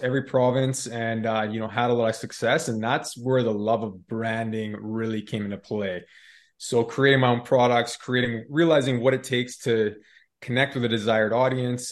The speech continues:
and what it takes to get it off the shelves. So it was a real kind of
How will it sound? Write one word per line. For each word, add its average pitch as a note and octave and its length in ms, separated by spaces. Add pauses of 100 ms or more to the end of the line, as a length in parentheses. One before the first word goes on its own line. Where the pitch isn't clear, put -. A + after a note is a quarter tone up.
and A2 260
what A2+ 100
it A2+ 100
takes A2+ 260
to A2 80
get G#2+ 120
it G2+ 60
off G2 160
the G#2+ 60
shelves. A#2+ 480
So G#2+ 320
it B2+ 80
was A#2 240
a A2 280 (640)
real C#3 540
kind C3+ 180
of A#2+ 180